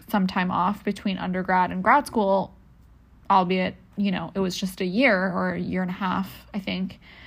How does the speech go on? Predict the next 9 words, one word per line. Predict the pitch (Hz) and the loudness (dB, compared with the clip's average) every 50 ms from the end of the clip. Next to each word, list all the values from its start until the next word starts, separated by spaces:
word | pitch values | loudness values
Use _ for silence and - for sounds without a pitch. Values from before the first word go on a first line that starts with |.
| - - - - - - | -20 -20 -20 -18 -4 4
um, | 220 214 208 202 196 190 190 185 - - - - - - - - - | 6 6 6 6 4 2 2 0 -2 -12 -20 -20 -20 -20 -20 -10 -8
the | 202 - 214 | -2 0 0
<laughs> | 190 185 214 | 0 2 2
difference | 269 269 - 285 311 339 349 339 - - - | 2 2 2 2 4 4 4 4 2 0 2
that | 262 247 240 | 2 2 4
that | 254 240 220 233 | 4 2 0 0
time | - - 214 220 226 208 196 | 0 0 2 2 4 4 2
makes, | 180 - - 196 240 285 - - - - | 0 0 0 0 0 -2 -2 -6 -10 -6
and | 185 190 185 180 180 180 | -2 0 0 2 0 0